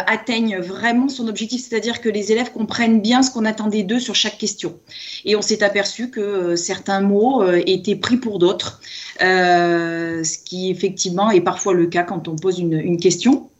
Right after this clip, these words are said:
Euh, nous avons également, euh, souhaité rajouter des questions.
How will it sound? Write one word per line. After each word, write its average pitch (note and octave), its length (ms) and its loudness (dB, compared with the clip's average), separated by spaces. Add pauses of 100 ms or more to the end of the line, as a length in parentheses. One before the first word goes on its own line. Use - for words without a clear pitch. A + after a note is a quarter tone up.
(1040)
Euh, F#3+ 120 2
nous B3+ 220 8
avons B3+ 260 4
également, A3+ 680 2
euh, F3+ 460 0
souhaité A3+ 380 0
rajouter C4 500 -2
des A3 140 0
questions. F#3+ 440 -4